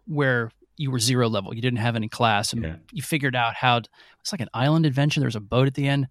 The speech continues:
Speaker 1: I don't remember what it's called. But that, I mean, having that now as a regular thing to start a
Speaker 2: Yeah.
Speaker 1: campaign, that was awesome. I mean, it was great for conventions and introducing people into, into the game.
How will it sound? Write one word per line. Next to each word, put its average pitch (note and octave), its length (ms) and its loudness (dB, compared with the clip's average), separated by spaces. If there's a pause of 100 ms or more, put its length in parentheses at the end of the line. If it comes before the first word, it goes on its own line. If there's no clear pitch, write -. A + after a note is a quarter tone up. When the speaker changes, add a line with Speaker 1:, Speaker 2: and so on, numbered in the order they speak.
(160)
Speaker 1:
I D3 60 -2
don't D3+ 80 4
remember C3+ 260 4
what A#2 120 -2
it's - 100 -6
called. G#2 280 -4 (680)
But B2 280 0 (100)
that, B2+ 520 4 (920)
I - 40 -10
mean, B2 140 -2
having C3 360 2
that B2 300 4
now C3+ 200 4
as B2 140 0
a A2 100 -2
regular A#2+ 440 0
thing D3 460 -2
to B2+ 100 -6
start C3 240 -2
a A#2+ 40 -6
Speaker 2:
Yeah. - 20 -10
Speaker 1:
campaign, B2+ 600 -4 (220)
that B2+ 120 -12
was F#3+ 120 -10
awesome. B3+ 400 -4 (160)
I - 40 -10
mean, C3+ 360 -6 (560)
it F3+ 80 -2
was D3 160 0
great D#3 280 4
for B2+ 120 -6
conventions C3 580 2
and A2+ 80 0
introducing C3 480 2
people C3+ 320 -2
into, B2 260 0
into B2+ 160 0
the A2+ 100 -6
game. C3 500 0